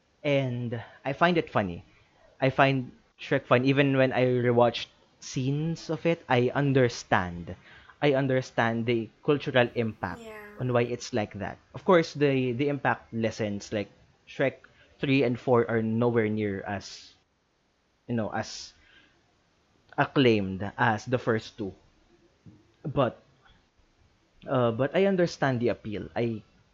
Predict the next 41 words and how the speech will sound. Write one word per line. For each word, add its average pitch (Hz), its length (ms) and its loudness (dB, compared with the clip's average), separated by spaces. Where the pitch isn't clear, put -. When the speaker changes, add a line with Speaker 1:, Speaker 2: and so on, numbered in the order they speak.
Speaker 1:
and 127 480 0
to 135 60 -6
some 151 180 -2
extent, 110 380 0
the 120 140 2
appeal 127 400 -2
still, 113 360 -2
like, 98 340 -4
I 143 80 -2
can 151 180 -2
still 139 220 0
feel 113 280 -4
it. - 140 -6
Like, 127 180 0
it 135 100 -4
still 127 240 2
rubs 107 360 -2
off 104 200 -8
on 98 200 -8
me. 92 160 -8
And, 113 640 -2
yeah, 160 300 0
I - 240 -10
Speaker 2:
Yeah. - 20 -2
Speaker 1:
guess 160 220 -2
there's 147 240 -2
that. 92 220 -2
I 165 60 2
guess, 202 380 0
um, 139 420 2
to 170 100 -6
continue 185 380 0
off 107 220 -2
on 131 140 -2
that 113 180 -2
vein, 101 480 -6
in 127 80 -10
terms 143 280 0
of 117 180 -4
the 117 160 -4
acclaim 131 600 -2